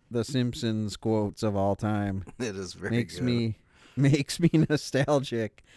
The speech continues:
Speaker 1: for the many nights we spent dancing the night away at the Anvil,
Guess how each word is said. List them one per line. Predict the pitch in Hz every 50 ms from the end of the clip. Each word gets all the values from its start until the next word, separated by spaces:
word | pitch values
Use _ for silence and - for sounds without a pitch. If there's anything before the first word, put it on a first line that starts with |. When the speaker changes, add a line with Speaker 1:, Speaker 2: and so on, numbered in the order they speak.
| - - - - _ -
Speaker 1:
for | 123 123 120
the | 123 120
many | 120 120 123 123 127 127 123
nights | 120 123 120 117 113 110 -
we | - 113 113
spent | 107 - - 110 110 107 104 76 92 95
dancing | 101 104 107 113 - - 117 113 113
the | 117 113
night | 113 113 113 113 110
away | 110 107 107 107 104 101 101 98
at | 98 92 104
the | 120 117 107
Anvil, | 104 107 110 113 110 110 104 107 101 95 92 98 98 -